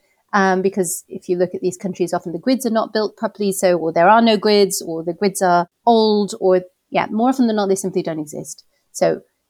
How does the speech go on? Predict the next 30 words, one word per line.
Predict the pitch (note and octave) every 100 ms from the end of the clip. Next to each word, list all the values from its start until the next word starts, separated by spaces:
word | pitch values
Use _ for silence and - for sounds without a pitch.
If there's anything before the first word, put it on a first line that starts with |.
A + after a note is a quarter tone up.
| _
coal | - B3+ A3+ G#3
is | F#3+
a | F#3+
much | G3 - -
easier, | F#3+ F3+ E3+ E3
so | -
not | G3 A#3
to | -
defend | F#3+ G3 F3+
it, | D#3
but | D3+
it | F3+
is | F#3 F#3
just | - -
simply, | - F3 F3+ E3
has | - G3 F#3+
been | E3+ D#3+
historically | E3+ - F3+ E3+ F3+ E3
easier. | - D#3 C#3+ D3 F3+ _ _ _ _ _ -
The | F#3+
problem | - - - D4+ C#4+ G3+ F#3
then | F3+ F3+ F3+ F#3 - _ -
is | A3+
to | -
recognize | F3+ A#3 A#3 A3 F#3 E3+ E3+
that | -
they | F3+
have | E3+ D#3+
these | D3+ D3+
dilemmas. | D#3 D3 D3 D3+ D3+ -